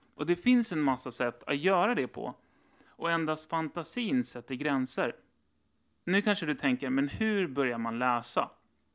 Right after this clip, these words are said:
Jag är jätteintresserad av den här, den här studiecirkeln, men, ehm, jag skulle vilja börja läsa först för min egen skull. Jag skulle rekommendera en bok som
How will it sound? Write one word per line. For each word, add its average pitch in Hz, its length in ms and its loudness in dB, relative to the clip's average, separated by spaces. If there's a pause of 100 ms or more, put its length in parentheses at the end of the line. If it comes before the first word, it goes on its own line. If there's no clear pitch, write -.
(540)
Jag 156 180 -2
är 156 40 0
jätteintresserad 160 720 0
av 131 80 0
den 127 40 0
här, 123 220 -2
den 135 220 -4
här 123 80 -2
studiecirkeln, 202 720 -2 (680)
men, 156 560 0 (580)
ehm, 131 540 0
jag 156 180 -4
skulle 170 240 -4
vilja 143 300 -2 (200)
börja 151 300 0
läsa 117 360 -4 (180)
först - 360 -6
för - 120 -10
min 127 160 2
egen 131 280 0
skull. - 280 -12 (1300)
Jag 214 340 2
skulle 180 240 -2
rekommendera 127 520 2
en 117 120 -2
bok 120 280 -4
som 117 380 -8